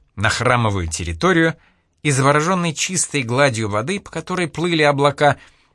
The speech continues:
даже не заметил знатного господина, сидевшего напротив. «Иди сюда, не бойся»,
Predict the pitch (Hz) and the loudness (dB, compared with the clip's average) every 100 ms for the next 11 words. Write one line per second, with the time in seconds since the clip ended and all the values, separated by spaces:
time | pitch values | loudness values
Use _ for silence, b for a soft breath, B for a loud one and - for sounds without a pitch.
0 | _ - 107 123 110 110 98 95 139 - | _ -10 0 2 2 0 -2 -2 -4 -4
1 | 170 139 95 117 135 123 117 104 98 92 | -2 0 0 2 2 0 -2 -4 -2 -4
2 | - 87 107 143 120 b b - - 107 | -4 -4 0 0 -2 b b -6 -4 0
3 | 107 87 - 101 110 104 82 - - _ | -2 -2 -4 0 0 -2 -8 -10 -16 _
4 | _ _ _ _ _ _ _ _ _ _ | _ _ _ _ _ _ _ _ _ _
5 | _ _ _ _ _ - 120 120 123 139 | _ _ _ _ _ -6 -2 0 0 2
6 | 135 123 113 120 107 - - | 2 2 0 0 0 0 -6